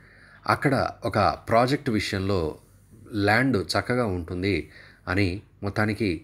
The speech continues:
ఆ ఊరి పక్కన ల్యాండ్ మీద కన్ను వేశాడు. అయితే ఆ ప్రాజెక్ట్ విషయంలో ఆ ఊళ్ళో కొన్ని ఇళ్ళు కూడా తొలగించాల్సిన పరిస్థితి వచ్చింది. ఆ ఇళ్ళ మధ్యలో శివాలయం కూడా ఉంది.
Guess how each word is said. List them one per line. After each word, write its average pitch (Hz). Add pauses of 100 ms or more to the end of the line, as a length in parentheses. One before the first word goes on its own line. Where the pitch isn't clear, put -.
(120)
ఆ 98
ఊరి 107
పక్కన 92 (160)
ల్యాండ్ 95
మీద 87
కన్ను 92
వేశాడు. 80 (760)
అయితే 117
ఆ 110
ప్రాజెక్ట్ 139
విషయంలో 104
ఆ 101
ఊళ్ళో 104
కొన్ని 98
ఇళ్ళు 101
కూడా 92 (380)
తొలగించాల్సిన 104
పరిస్థితి 82
వచ్చింది. 80 (560)
ఆ 90
ఇళ్ళ 90
మధ్యలో 80 (300)
శివాలయం 92
కూడా 82
ఉంది. 78